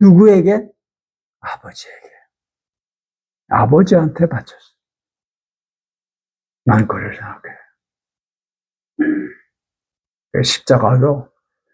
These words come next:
뭐 우리 죄를 구원하기 위해서 우리 대신 죽었다. 그렇게들 설명하지만 그건 설명, 사람들에게 생각하는 거고 예수님은 한 가지 이유야.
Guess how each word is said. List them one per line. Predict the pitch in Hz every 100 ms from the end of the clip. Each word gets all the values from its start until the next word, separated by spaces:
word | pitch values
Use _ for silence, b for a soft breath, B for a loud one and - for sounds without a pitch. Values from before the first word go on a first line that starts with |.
| _ _ -
뭐 | 135
우리 | 139 135 131
죄를 | - 107 120 139 135
구원하기 | - 131 120 127 120 117 127 127 123 123 123 120
위해서 | 123 117 131
우리 | 120 135 131
대신 | - 110 101 156 139
죽었다. | - 131 131 147 131 _ _ _ _ _
그렇게들 | 143 127 - 120 127 123
설명하지만 | - 135 131 123 123 127 123 120 117
그건 | - 127 120
설명, | - - 120 123 120
사람들에게 | - 131 110 117 117 113
생각하는 | 113 120 120 120 120 120
거고 | 113 135 127 b b _
예수님은 | 110 - 120 110
한 | 113 - -
가지 | - 180 202
이유야. | 147 147 151 131